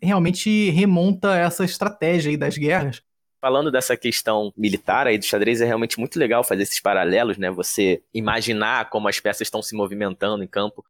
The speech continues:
Speaker 2: E como o Caco também já disse aí na sua abertura aqui no programa,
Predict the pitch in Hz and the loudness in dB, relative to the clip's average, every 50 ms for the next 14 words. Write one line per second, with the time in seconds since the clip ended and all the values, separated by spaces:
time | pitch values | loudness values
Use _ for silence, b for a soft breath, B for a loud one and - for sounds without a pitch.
0 | _ _ _ _ - - 117 120 135 147 - - 165 147 131 117 - - 120 113 | _ _ _ _ -2 0 2 2 2 2 2 0 -2 0 0 -2 -2 0 -2 -2
1 | - - 113 - 113 107 107 107 107 101 107 101 101 95 95 92 95 98 - 107 | -2 -4 -6 -4 -2 0 0 0 0 0 0 2 2 2 2 2 0 -2 -4 -6
2 | 104 - - 104 98 95 95 92 92 - - 95 90 87 - - - - 101 95 | -6 -2 -2 -2 -2 0 -2 -2 -4 -2 -2 -2 -2 -2 -6 -8 -4 -2 0 0
3 | 92 - - 101 95 - - 95 90 95 101 117 139 139 110 87 78 | 0 -2 -2 -4 -4 0 0 0 0 2 0 0 0 0 0 -2 -4